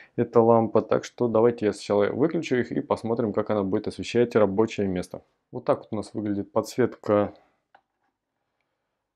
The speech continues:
наверное, на минимуме, да, на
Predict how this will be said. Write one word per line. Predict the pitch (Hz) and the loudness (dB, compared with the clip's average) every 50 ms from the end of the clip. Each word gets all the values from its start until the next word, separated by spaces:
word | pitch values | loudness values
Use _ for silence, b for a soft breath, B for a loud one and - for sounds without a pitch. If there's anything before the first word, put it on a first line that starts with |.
| _ _ _ - | _ _ _ -6
наверное, | 110 110 107 98 104 104 104 | -4 -4 -2 -2 -4 -4 -2
на | 104 104 | -2 -2
минимуме, | 110 123 151 180 190 180 175 170 160 151 139 127 123 113 | 0 0 0 -2 -2 -4 -6 -4 -4 -4 -4 -4 -4 -4
да, | 101 107 123 - 78 - | -4 -2 -2 -2 -2 -2
на | - - - 120 123 - 117 113 113 117 123 127 123 123 123 120 120 117 | -4 -8 -12 -14 -8 -6 -4 -2 0 0 0 0 -2 -2 -2 -4 -4 -6